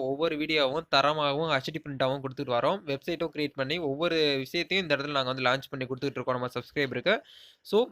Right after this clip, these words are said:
அந்த அப்ளிகேஷன பத்தின டீடெயில்ஸ் இந்த இடத்துல குடுத்துருப்போம். கீழ அப்படியே வந்து பார்த்தீங்கன்னா, இந்த இடத்துல அப்ளிகேஷன் டவுன்லோட் லிங்க்னு சொல்லிட்டு ஒரு ஆப்ஷன் இருக்கும். இத கிளிக் பண்ணீங்கன்னா,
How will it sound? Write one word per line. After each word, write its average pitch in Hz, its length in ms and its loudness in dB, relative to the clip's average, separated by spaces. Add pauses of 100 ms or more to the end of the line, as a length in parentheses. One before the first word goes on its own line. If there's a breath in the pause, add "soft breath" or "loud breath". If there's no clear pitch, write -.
(120)
அந்த 156 200 0
அப்ளிகேஷன 185 480 0
பத்தின 147 260 0
டீடெயில்ஸ் 180 360 2
இந்த 139 120 -2
இடத்துல 135 220 -2
குடுத்துருப்போம். 139 560 -2
கீழ 233 260 -2
அப்படியே 170 260 4
வந்து 160 180 -2
பார்த்தீங்கன்னா, 147 340 -2
இந்த 135 120 0
இடத்துல 135 260 2 (680 loud breath)
அப்ளிகேஷன் 196 580 0
டவுன்லோட் 165 400 4
லிங்க்னு 185 340 -2
சொல்லிட்டு 156 240 0
ஒரு 156 80 6
ஆப்ஷன் 131 300 0
இருக்கும். 117 300 -4
இத 156 200 -2
கிளிக் 185 260 -4
பண்ணீங்கன்னா, 151 360 0